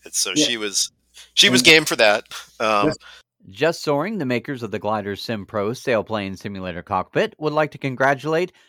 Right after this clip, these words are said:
Speaker 3: German pilot Ben Fest for his recent victory in the first ever F A I sanctioned aviation esports event in history, the Sailplane World Grand Prix, which Ben won after several days of exciting competition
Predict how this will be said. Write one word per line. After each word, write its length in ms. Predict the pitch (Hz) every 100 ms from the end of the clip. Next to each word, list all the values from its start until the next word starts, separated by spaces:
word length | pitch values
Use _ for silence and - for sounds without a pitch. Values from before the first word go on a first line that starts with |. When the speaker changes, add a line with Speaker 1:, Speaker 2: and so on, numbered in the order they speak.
| _
Speaker 3:
German 420 | 113 160 196 170
pilot 520 | 151 175 185 170 117
Ben 260 | - 190 220
Fest 580 | - 156 90 78 - - _
for 160 | 117
his 240 | 101 101 95
recent 440 | 117 120 117 90
victory 440 | 123 120 143 180 - _ _
in 140 | 131
the 80 | 113
first 340 | - 190 208 -
ever 360 | 151 143 135 -
F 180 | 196 -
A 160 | 160
I 200 | 147 139
sanctioned 560 | 143 151 139 135 143 127
aviation 560 | 147 151 147 147 - 123
esports 640 | 113 156 - 139 143 135
event 340 | 131 127 139 135 _ -
in 100 | 143
history, 580 | 127 143 - 95 71 _ _ _ -
the 80 |
Sailplane 760 | 101 - 143 147 - 139 135 135
World 460 | 90 127 135 135
Grand 380 | 117 117 123 120
Prix, 420 | - 113 78 - - _ _ _
which 280 | 107 107 -
Ben 240 | 131 143 143
won 260 | 104 113
after 360 | 107 101 - 101
several 400 | - - 196 180
days 320 | 143 143 131
of 120 | 113
exciting 480 | 98 - 123 139 151
competition 680 | 143 147 - - 120 117 113